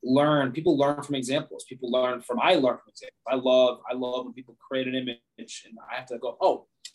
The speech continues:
I like that." Like, our relationships or people we run into, our, our opportunities, you relate it to the stock market sometimes. And I, I love that because I do know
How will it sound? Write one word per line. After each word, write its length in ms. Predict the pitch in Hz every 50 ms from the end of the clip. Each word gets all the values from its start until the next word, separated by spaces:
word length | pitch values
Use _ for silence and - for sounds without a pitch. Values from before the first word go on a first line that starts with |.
| - _ _ _ _ _ -
I 60 | 139
like 260 | 143 170 196 196 190
that." 180 | - 123 - - _ _ _ _ -
Like, 140 | 135 131 135
our 120 | 135 131 135
relationships 680 | 135 139 160 170 160 - 139 131 131 131 123 120 - 131
or 200 | 127 123 120 117
people 300 | - 175 175 156 143 135
we 140 | 131 127 123
run 140 | 131 135 151
into, 500 | 170 175 170 - - 135 127 123 120 117
our, 220 | 117 117 117 - 110
our 220 | 120 123 117 110
opportunities, 720 | 120 - 123 117 - - 175 170 151 135 131 120 117 - 127
you 100 | 131 127
relate 280 | 135 135 139 143 139
it 60 | 131
to 80 | 131 -
the 60 | -
stock 320 | - - 151 147 147 - -
market 260 | 131 123 117 120 -
sometimes. 500 | - 117 113 110 - 113 113 113 113 113
And 80 | 120 117
I, 100 | 117 120
I 220 | 117 110 113 117 120
love 220 | 131 147 160 151
that 160 | 135 117 110 -
because 180 | - 113 123 120
I 80 | 123 123 -
do 140 | 151 180 190
know 360 | 170 151 135 127 123 -